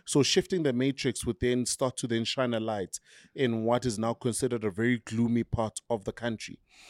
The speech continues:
So now when we then start to only focus on the gloomy parts of the country through these stats, we then block off the opportunities that are available to us.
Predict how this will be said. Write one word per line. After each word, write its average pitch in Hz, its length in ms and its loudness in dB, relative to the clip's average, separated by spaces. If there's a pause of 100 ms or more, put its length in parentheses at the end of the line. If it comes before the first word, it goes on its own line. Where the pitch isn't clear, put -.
So - 180 8
now 139 520 4 (260)
when 139 480 4
we 131 80 8
then 160 180 6
start 165 220 0
to 165 100 0
only 143 280 6
focus 139 600 2
on 131 160 0
the 117 80 2
gloomy 127 380 0
parts 123 400 -2
of 120 220 -2
the 117 180 0
country 135 500 -4 (420)
through 160 180 6
these 127 260 0
stats, 123 360 -4
we 127 160 -2
then 143 300 2 (100)
block 123 300 2
off - 360 2
the 120 100 4
opportunities 120 680 4
that 113 140 2
are 107 100 4
available 110 500 0
to - 160 -8
us. - 260 -8